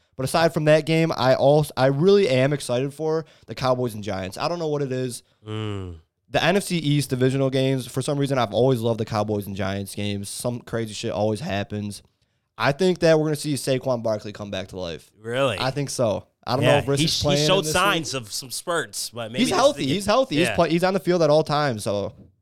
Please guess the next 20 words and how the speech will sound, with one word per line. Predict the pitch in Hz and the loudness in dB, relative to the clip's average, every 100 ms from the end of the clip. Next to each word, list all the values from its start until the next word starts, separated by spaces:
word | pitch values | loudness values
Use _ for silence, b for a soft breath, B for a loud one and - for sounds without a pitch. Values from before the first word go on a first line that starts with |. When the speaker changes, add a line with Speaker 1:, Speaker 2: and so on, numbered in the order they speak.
| _ _ | _ _
Speaker 1:
one | 120 135 175 | -4 2 2
of | 165 | 2
these | 160 | -2
ti-, | 151 131 | -2 -2
one | 151 | 0
of | 180 | 0
these | 185 | -2
games, | 185 180 113 | -2 -2 -2
he's | 113 | -4
gonna | 139 | -4
break | 120 135 139 | 0 0 0
off | 131 | -4
a | |
big | 131 139 | -4 -4
one. | 101 90 107 _ | -4 -8 -10 _
He's | 107 | -10
Speaker 2:
Yeah. | 117 | -8
Speaker 1:
gonna | 127 | -6
come | 135 131 | -6 -4
back. | 127 98 | -4 -6